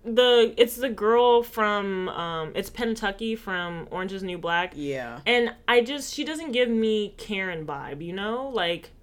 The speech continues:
Speaker 2: I mean, she just has, like, that face.
Speaker 1: She has a racist ass face.
Speaker 2: She's just got that weird face.
Speaker 1: She has a racist ass face.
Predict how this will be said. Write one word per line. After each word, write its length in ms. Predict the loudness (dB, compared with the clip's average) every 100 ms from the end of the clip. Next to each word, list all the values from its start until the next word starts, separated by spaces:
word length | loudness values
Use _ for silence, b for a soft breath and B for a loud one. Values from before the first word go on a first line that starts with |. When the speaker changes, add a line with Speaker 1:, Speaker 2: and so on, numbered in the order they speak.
| _
Speaker 2:
I 80 | -8
mean, 160 | -6 -4
she 120 | -2
just 180 | -2 -2
has, 260 | -4 -4
like, 180 | -6 -8
that 300 | -6 -6 -6
face. 340 | -4 -4 -4 -2
Speaker 1:
She 140 | 4
has 120 | 6
a 40 | 8
racist 380 | 8 6 4 -2
ass 200 | -2 -2
face. 180 | -4 -4
Speaker 2:
She's 120 | -6
just 500 | -8 -10 -14 -18 -12
got 200 | -10 -8
that 220 | -8 -10
weird 280 | -8 -8 -8
face. 540 | -4 -4 -4 -8 -14 -18 b -10
Speaker 1:
She 120 | -6
has 80 | 4
a 40 |
racist 320 | 4 6 0
ass 100 | -2
face. 340 | -4 -6 -6